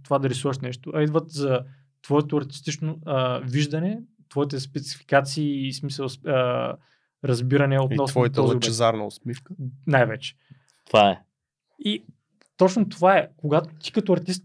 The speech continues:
Speaker 1: примерно, почнеш да създаваш някакъв арт или нещо подобно, в момента смятам, че много хора, които транзишнат към това, в момента имам много добър приятел Ерик Белефуе, който е, а, в Канада, той е арт директор,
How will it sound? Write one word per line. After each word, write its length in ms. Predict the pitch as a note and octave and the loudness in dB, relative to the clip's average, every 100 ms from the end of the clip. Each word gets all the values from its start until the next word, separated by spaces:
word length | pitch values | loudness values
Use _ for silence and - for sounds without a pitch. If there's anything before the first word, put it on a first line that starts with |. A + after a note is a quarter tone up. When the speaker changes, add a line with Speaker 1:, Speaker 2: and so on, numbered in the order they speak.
| - | 0
Speaker 1:
примерно, 220 | F#3 F#3 | 4 4
почнеш 260 | F3+ F3+ E3+ | 2 -4 -6
да 60 | |
създаваш 300 | D#3+ D3 D#3 | -2 0 0
някакъв 280 | E3 E3 B2+ | -2 -6 -2
арт 240 | C#3 C#3 | -2 -2
или 120 | C#3 C3+ | -6 -4
нещо 180 | C3+ | -4
подобно, 440 | - C#3 D#3 E3+ F#3 | -4 -2 -2 -6 -8
в 120 | - | -4
момента 240 | D3 D#3 | -2 -2
смятам, 360 | D#3 D#3+ D#3 E3+ | -6 -6 -4 -4
че 160 | E3 D#3+ | -4 -2
много 260 | D3 D3+ | 0 0
хора, 220 | D3+ D3 D3 | 2 2 0
които 340 | C#3+ C#3 C#3 - | -10 -10 -14 -6
транзишнат 560 | - C3 B2+ C3 C#3+ C#3 | 0 2 2 0 -4 -4
към 160 | B2 | -8
това, 340 | A#2+ - C3 D3 | -8 0 0 0
в 140 | - | -6
момента 480 | C#3+ C#3+ C#3+ C#3+ C#3 | -8 -6 -4 -4 -4
имам 240 | C3+ C#3 | -4 -4
много 180 | C3+ C3+ | -4 -4
добър 240 | C3 C3+ C3+ | -4 -6 -2
приятел 360 | B2+ B2+ B2+ | -2 0 -2
Ерик 220 | B2 B2+ | -2 -2
Белефуе, 420 | B2 B2 B2 B2+ B2+ | -4 -4 -4 -4 -4
който 380 | C3 B2 B2 | -4 -8 -6
е, 320 | B2 A#2 A#2 - _ _ | -4 -2 -4 -12 _ _
а, 300 | D3+ A#2+ A#2 A#2+ - - | -6 -6 -6 -12 -16 -10
в 120 | B2 - | -12 -8
Канада, 340 | - A#2+ B2 | -4 -2 -2
той 120 | B2 B2 | -2 -4
е 20 | |
арт 160 | B2+ - C3 | -4 -10 -10
директор, 500 | B2 B2 - C#3+ | -6 -6 -6 -14